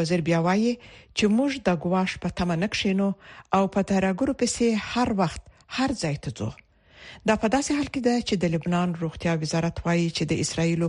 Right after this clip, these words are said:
په تازه بریدونو کې تر څلور سوه دوه نوي زیات کسان وژل شوي او له شپاړس سوه څخه ډېر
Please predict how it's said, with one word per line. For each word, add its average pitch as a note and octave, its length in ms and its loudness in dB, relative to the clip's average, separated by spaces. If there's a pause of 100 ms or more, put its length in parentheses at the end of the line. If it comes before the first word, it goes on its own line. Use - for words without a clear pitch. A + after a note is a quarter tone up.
په D#3+ 140 -4
تازه D#3+ 300 2
بریدونو G#3+ 400 2
کې G#3+ 100 4 (680)
تر G#3+ 120 4 (140)
څلور A3+ 420 2
سوه A#3+ 260 2 (100)
دوه B3 140 4
نوي E3 260 2 (320)
زیات E3+ 280 0
کسان E3 340 0
وژل D3+ 260 0
شوي A#3 260 2 (420)
او G#3+ 140 4 (160)
له G#3 140 2
شپاړس B3 560 -2
سوه E3+ 280 0
څخه E3+ 200 -2 (460)
ډېر G#3+ 160 4